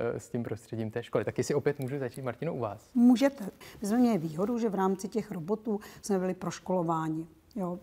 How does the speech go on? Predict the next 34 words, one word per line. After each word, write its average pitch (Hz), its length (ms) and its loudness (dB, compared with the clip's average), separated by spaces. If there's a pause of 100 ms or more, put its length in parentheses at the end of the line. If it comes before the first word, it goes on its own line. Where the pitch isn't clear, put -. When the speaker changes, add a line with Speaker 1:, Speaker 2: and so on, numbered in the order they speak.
Speaker 2:
byli 196 140 2
jsme 202 140 0
proškolováni 190 720 2
celý 196 440 -2
tým, 170 500 0 (220)
takže 180 160 -6
to 180 60 -4
byla 180 160 -2
velká 170 380 -4
výhoda, 165 360 -2
že 165 100 -12
k 170 80 -12
nám 170 160 -2
přijela 165 420 -6
Štěpánka 175 720 -2
Bajerlová, 165 520 -8
přijela 165 320 -8
k - 60 -14
nám 160 280 -6
paní 170 240 -2
Famfulová, 170 800 -4 (480)
takže, 185 440 -2
mm, 202 340 -4 (260)
a - 160 -8
oni 208 200 2
nás 196 220 2
hodně 180 220 0
nakopli. 175 520 -4 (440)
A 175 160 -2
když 190 400 0
nám 208 380 4
tehdy 202 400 0
říká, 208 240 0
a, 196 140 -2